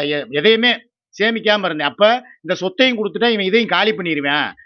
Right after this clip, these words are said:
அப்படிங்கிறதுக்காக எங்க அப்பா வந்து அந்த சொத்தை என் மேல எழுதாமே அப்படியே வச்சே இருந்திருக்கிறாரு போல, இது எனக்கே தெரியாது." அப்ப அந்த எங்க அக்கா சொல்லுது, என் தங்கச்சி, அ, இந்த மாதிரி உங்க சொத்துடைய பத்திரம் ஒண்ணு இங்க இருக்கு, அது என்னங்கிறத நீங்களே பாருங்க அப்படின்னு சொல்லி என்கிட்ட சொல்லுது.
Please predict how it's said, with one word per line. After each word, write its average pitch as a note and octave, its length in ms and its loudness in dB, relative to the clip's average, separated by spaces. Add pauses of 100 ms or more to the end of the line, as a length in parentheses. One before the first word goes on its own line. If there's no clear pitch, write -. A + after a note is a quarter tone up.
(120)
அப்படிங்கிறதுக்காக F3+ 760 0
எங்க F3+ 160 0
அப்பா G3+ 240 2
வந்து F3 220 -2
அந்த F3 140 -2
சொத்தை D3+ 320 -2
என் D3+ 100 0
மேல D3 200 0 (420)
எழுதாமே F3+ 480 2
அப்படியே E3 320 0
வச்சே D#3+ 280 0
இருந்திருக்கிறாரு C3+ 640 -2
போல, G#2+ 140 -8 (380)
இது F3+ 180 -2
எனக்கே F#3+ 400 2
தெரியாது." D#3 360 -2 (360)
அப்ப D3 200 -4
அந்த F#3+ 280 0
எங்க D#3 160 -2
அக்கா D3 240 0
சொல்லுது, D3+ 300 -2
என் C#3 80 0
தங்கச்சி, D#3 400 -2 (500)
அ, D#3 200 0
இந்த D#3 140 -2
மாதிரி F#3 240 2
உங்க D#3 220 0 (160)
சொத்துடைய F3+ 480 0 (520)
பத்திரம் F#3 380 0
ஒண்ணு D#3+ 100 -4
இங்க C#3 160 -2
இருக்கு, F3 360 0 (420)
அது C#3+ 160 -4
என்னங்கிறத G3+ 540 0
நீங்களே F#3+ 300 0 (120)
பாருங்க F3 400 0 (200)
அப்படின்னு D3 320 -4
சொல்லி G3 160 2
என்கிட்ட E3 240 -4
சொல்லுது. D#3 320 -2